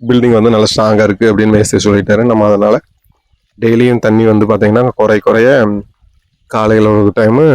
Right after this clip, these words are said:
சாயங்காலம் ஒரு டைம் வந்து தண்ணி வந்து இப்படி நிறுத்தி வச்சுட்டோம். <clears throat> பாருங்க, இப்படி வந்து ஒரு இன்ச்சுக்கு மேல இருக்கணும், தண்ணி நின்னுட்டே இருக்கணும்.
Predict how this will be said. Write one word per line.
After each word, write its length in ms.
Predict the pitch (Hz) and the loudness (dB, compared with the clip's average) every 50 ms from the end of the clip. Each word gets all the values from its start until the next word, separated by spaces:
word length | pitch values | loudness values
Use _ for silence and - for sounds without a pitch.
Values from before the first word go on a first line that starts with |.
| 117 110 | 2 0
சாயங்காலம் 480 | 104 - - 107 110 110 107 107 104 104 | 0 0 -2 0 0 0 2 2 2 2
ஒரு 80 | 104 | 0
டைம் 220 | 101 - 107 104 107 | 0 0 0 0 0
வந்து 240 | 107 104 101 117 165 - _ _ _ _ _ _ _ _ _ _ _ _ - | -2 -2 -2 -2 -2 -4 _ _ _ _ _ _ _ _ _ _ _ _ -8
தண்ணி 220 | - 107 107 110 113 | -6 -4 -2 0 0
வந்து 200 | 110 107 104 113 | 2 2 0 0
இப்படி 160 | 113 104 110 | 0 0 0
நிறுத்தி 320 | 104 101 104 98 101 - 117 | 0 0 0 -2 -2 0 0
வச்சுட்டோம். 340 | 104 98 - - - 104 - _ _ _ - | 0 0 -2 -2 -4 -4 -6 _ _ _ -10
<clears throat> 340 | - - - 123 110 - - _ _ _ _ _ | -6 -6 -4 -6 -6 -10 -14 _ _ _ _ _
பாருங்க, 300 | - 120 104 104 104 104 104 - _ _ _ _ - - - - - _ _ _ _ _ _ _ _ _ _ _ _ _ _ _ _ _ _ _ _ _ _ _ _ _ _ _ _ _ _ _ _ _ _ _ _ _ - | -8 -8 -6 -6 -6 -8 -10 -12 _ _ _ _ -20 -20 -20 -20 -20 _ _ _ _ _ _ _ _ _ _ _ _ _ _ _ _ _ _ _ _ _ _ _ _ _ _ _ _ _ _ _ _ _ _ _ _ _ -16
இப்படி 260 | - 113 104 101 107 | -14 -10 -6 -4 -2
வந்து 280 | 104 104 101 104 110 127 139 135 127 - - _ - | -2 -2 0 0 0 2 2 2 0 -2 -6 _ -6
ஒரு 180 | 120 117 110 107 | -2 -2 0 2
இன்ச்சுக்கு 440 | 110 120 110 - 143 123 107 120 113 | 2 0 0 0 -2 -2 0 0 0
மேல 280 | 107 107 110 110 110 | 0 0 0 0 0
இருக்கணும், 300 | 110 104 101 107 110 101 - | 0 0 0 -2 -2 -2 -2
தண்ணி 140 | 107 107 | 0 0
நின்னுட்டே 320 | 110 107 107 110 98 117 120 | 2 2 2 0 0 0 0
இருக்கணும். 300 | 120 110 113 110 - - | 0 2 0 0 -2 -4